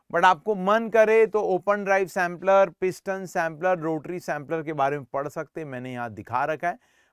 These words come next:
but जरूरत नहीं है पढ़ने की for gate point of view। गेट में पूछते क्या है वो दिखाता हूँ मैं फटाफट। Design of sampler is very important। इस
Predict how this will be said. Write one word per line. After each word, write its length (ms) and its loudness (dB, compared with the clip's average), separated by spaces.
but 320 4
जरूरत 480 2
नहीं 240 -2
है 80 -4
पढ़ने 400 -2
की 120 -12
for 200 -2
gate 320 -2
point 200 -8
of 220 -12
view। 100 -20
गेट 340 2
में 180 -4
पूछते 540 -4
क्या 200 -6
है 100 -12
वो 160 -2
दिखाता 420 -10
हूँ 120 -14
मैं 80 -16
फटाफट। 480 -16
Design 600 2
of 280 2
sampler 520 -4
is 240 -2
very 260 -4
important। 500 -8
इस 220 -12